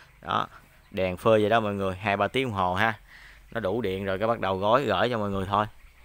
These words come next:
Đặc biệt là cái ông lưu carbon hay lắm nha. Nhà máy không có bơm miếng điện nào vô hết anh em.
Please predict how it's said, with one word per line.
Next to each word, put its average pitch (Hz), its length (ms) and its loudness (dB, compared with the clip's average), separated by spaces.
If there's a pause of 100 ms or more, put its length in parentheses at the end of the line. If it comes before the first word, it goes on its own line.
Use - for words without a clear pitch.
(440)
Đặc - 260 -4
biệt 104 160 4
là 107 100 2
cái 117 100 4
ông 117 120 4
lưu 117 120 6
carbon 113 480 4
hay 117 180 2
lắm 127 140 2
nha. 117 220 2 (1160)
Nhà 98 160 -4
máy 120 220 2
không 131 160 0
có 139 60 0
bơm 120 240 6
miếng 143 180 2
điện 107 180 6
nào 104 160 2
vô 113 160 8
hết 131 140 6
anh 131 140 2
em. 107 80 0